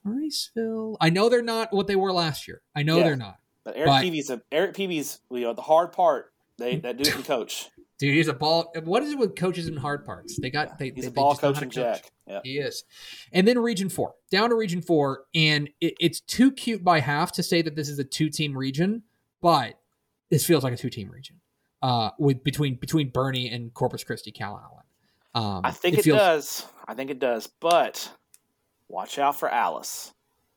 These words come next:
Speaker 1: Mm-hmm.
Speaker 2: I, I, th-, I
Speaker 1: Oh.
Speaker 2: think the, you know, the, the Coyotes, they, they pushed Calallen in the regular season. They've got,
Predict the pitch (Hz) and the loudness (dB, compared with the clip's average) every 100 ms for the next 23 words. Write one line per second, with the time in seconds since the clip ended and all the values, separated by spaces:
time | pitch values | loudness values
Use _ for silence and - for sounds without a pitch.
0 | _ 143 120 135 127 123 - - _ 110 | _ 0 2 2 0 -2 -6 -16 _ -2
1 | 123 170 180 185 165 _ 123 123 120 127 | 0 0 -2 -6 -12 _ -10 -6 -6 -6
2 | - 131 - 170 214 226 - - - - | -8 -6 2 4 4 2 -2 -12 -12 -18
3 | - 123 127 160 165 _ _ _ - _ | -8 -2 0 0 -4 _ _ _ -20 _
4 | - 123 - 190 - 196 180 185 185 175 | -10 -4 0 -2 0 2 4 6 4 0
5 | 170 170 175 175 - 190 180 190 175 226 | 0 2 0 -2 -4 -4 -4 -8 -10 -8
6 | 123 113 139 151 - | -8 2 4 4 2